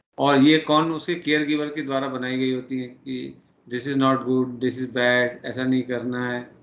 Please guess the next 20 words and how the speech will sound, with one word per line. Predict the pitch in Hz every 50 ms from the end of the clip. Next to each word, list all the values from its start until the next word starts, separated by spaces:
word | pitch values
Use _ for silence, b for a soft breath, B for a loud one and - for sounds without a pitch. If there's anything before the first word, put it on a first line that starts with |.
| - 113
good | 113 131 131 127
boy, | 123 120 123 123 123 120 120
bad | 120 127 123 127 123 123 120
boy, | 127 123 120 120 -
ऐसे | 147 135 123 - - 185 262 - - b b b b b b b b b - -
उसको | - - 170
समझ | 127 139 139 143
में | 147 143
आता | 139 135 143
है | 151
कि | 147 156
मुझे | 147 147 147
क्या | 143 147 139 135
करना | 123 139 135 135 147
है, | 143
क्या | 143 147 127 120
नहीं | 120 117 107
करना | 107 104 104 101
है। | 98 - _ _ _ _ _ _ _ _ _ _ _ _ _ _ _ _ _ _ _ _ _ _
So, | - - 180 185 190 190 190 170